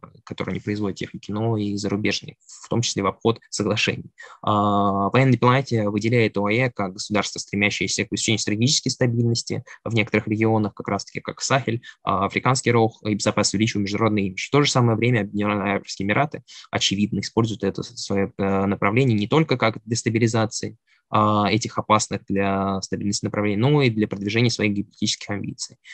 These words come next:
И, а, все это как раз-таки подчеркивает то, что Объединенные Арабские Эмираты становятся все более важным внерегиональным актором, который влияет, а, на политику сразу нескольких субрегионов,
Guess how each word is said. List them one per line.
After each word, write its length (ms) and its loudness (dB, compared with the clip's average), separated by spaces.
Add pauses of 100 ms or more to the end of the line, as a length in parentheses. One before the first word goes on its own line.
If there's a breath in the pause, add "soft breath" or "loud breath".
(160 loud breath)
И, 460 8
а, 800 0
все 200 4
это 140 4
как 120 -8
раз-таки 240 -2
подчеркивает 480 -4
то, 80 -4
что 160 -4
Объединенные 260 2
Арабские 280 -4
Эмираты 240 0
становятся 460 -4
все 120 -2
более 300 0
важным 380 -4 (300 loud breath)
внерегиональным 640 0
актором, 360 -4
который 600 -2
влияет, 600 0
а, 360 -2
на 120 -4
политику 400 -6
сразу 280 -6
нескольких 320 -4
субрегионов, 580 -6